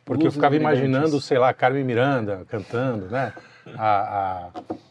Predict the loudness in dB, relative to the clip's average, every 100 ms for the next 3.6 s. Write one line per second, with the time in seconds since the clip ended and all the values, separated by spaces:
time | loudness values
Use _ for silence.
0 | -18 -10 -8 -6 -8 -6 -8 -6 -8 -6
1 | -6 -6 -6 -8 -8 -4 -4 -4 -8 -14
2 | -2 2 2 0 -6 -8 -2 0 0 -4
3 | -8 -10 -10 -12 -12